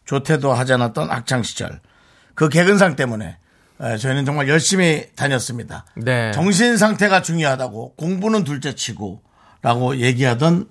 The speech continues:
Speaker 1: 우리 어르신들.
Speaker 2: 네.
Speaker 1: 내 아이가 일 등 할 걸, 일 등 하지 못할 걸 전혀 알고 있었기 때문에 개근상이라도 타라 그랬던
Speaker 2: 네.
Speaker 1: 우리 어르신들, 미안하네요.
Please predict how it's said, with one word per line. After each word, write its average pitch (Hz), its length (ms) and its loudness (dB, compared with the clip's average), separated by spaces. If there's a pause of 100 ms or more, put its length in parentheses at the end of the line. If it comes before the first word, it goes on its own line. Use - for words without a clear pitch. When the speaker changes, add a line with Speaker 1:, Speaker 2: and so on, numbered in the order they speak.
(140)
Speaker 1:
우리 123 400 0
어르신들. 110 680 0
Speaker 2:
네. 107 380 -2 (800)
Speaker 1:
내 143 140 0
아이가 175 260 4
일 185 160 2
등 220 160 2
할 214 220 6
걸, 233 320 2 (600)
일 165 160 -2
등 220 120 4
하지 214 160 4
못할 208 320 4
걸 247 280 2
전혀 285 280 4
알고 214 260 4
있었기 175 300 0
때문에 127 520 -4 (300)
개근상이라도 131 800 -4
타라 139 220 -2
그랬던 110 520 -4
Speaker 2:
네. 120 300 4
Speaker 1:
우리 123 100 2
어르신들, 104 540 -4 (180)
미안하네요. 113 580 -2